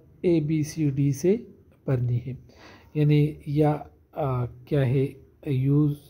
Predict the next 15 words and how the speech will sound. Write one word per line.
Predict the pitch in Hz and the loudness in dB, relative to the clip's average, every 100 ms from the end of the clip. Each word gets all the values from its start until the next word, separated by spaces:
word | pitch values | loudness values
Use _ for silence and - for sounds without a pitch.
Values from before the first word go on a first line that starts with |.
| - | -8
अ, | 147 127 120 123 117 117 120 - - - - _ - | -4 -2 -2 -4 -6 -6 -10 -16 -20 -20 -20 _ -12
अ, | 127 120 120 - | -8 -6 -8 -10
को | - 120 | -8 -8
अगर | 123 | -6
हम | 120 131 123 | -4 -2 -2
इसको | 120 - 127 123 | -4 -8 -10 -8
ज़रा | 127 127 127 123 - _ _ _ - - | -8 -6 -8 -10 -14 _ _ _ -20 -12
थोड़ा | 123 120 | -10 -10
सा | - 127 | -10 -14
करें | 143 135 135 | -8 -4 -4
वो, | 135 | -4
अच्छा, | 147 - _ _ _ _ _ _ _ _ - - - _ _ _ _ _ _ _ _ _ _ _ _ _ _ - _ - - - - - - - 139 | -8 -12 _ _ _ _ _ _ _ _ -12 -12 -12 _ _ _ _ _ _ _ _ _ _ _ _ _ _ -20 _ -20 -20 -20 -20 -20 -20 -18 -10
और | 131 123 | -8 -8
इसको | 117 - 127 | -12 -14 -12
हटाएं। | 123 127 - 127 127 139 | -12 -12 -10 -4 -2 -2